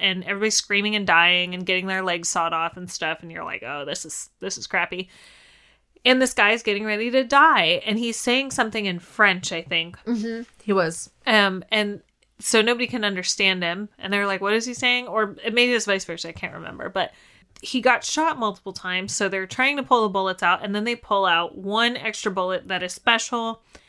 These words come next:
Speaker 1: And it's very obviously something that you have to pay attention to. But, uh, to spoil it, it's a silver bullet.
Speaker 2: Right.
Speaker 1: So I'm thinking, like, w-, once we get this whole setup, I'm like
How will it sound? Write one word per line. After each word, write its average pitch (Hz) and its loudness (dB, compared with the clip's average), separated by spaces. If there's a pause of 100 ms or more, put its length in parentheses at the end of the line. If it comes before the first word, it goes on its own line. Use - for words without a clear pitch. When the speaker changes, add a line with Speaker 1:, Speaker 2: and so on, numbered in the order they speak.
(380)
Speaker 1:
And 196 0
it's 196 -6
very 220 6
obviously 208 2
something 190 -6
that 190 -6
you 185 -8
have 190 -4
to - -20
pay 185 -6
attention 180 -8
to. 165 -8 (320)
But, 185 4
uh, 175 0 (220)
to 185 0
spoil 226 6
it, 208 0
it's 214 -4
a 208 -2
silver 180 -4
bullet. 170 -12 (200)
Speaker 2:
Right. - 2 (300)
Speaker 1:
So 240 4
I'm 311 2
thinking, 185 -6 (160)
like, 214 2
w-, 214 -16
once 285 -2
we 226 -6
get 311 0
this 330 -2
whole 247 0
setup, 196 -2
I'm 202 -6
like 185 -6